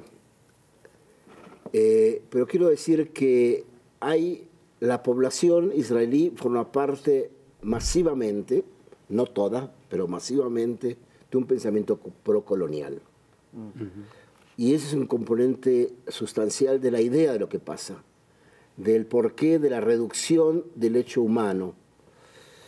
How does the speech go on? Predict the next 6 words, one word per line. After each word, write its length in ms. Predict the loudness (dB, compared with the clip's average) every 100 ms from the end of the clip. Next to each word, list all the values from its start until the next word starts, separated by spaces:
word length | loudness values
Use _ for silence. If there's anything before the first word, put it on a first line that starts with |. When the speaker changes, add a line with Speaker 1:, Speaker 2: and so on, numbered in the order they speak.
| -20 _ _ _ _ _ _ _ _
Speaker 1:
Hay 200 | 0 0
amigos 580 | 2 2 4 2 2 -2
que 160 | -2
ahí 140 | 0 0
están, 540 | -2 -4 -2 0 -2 -4
eh, 140 | -10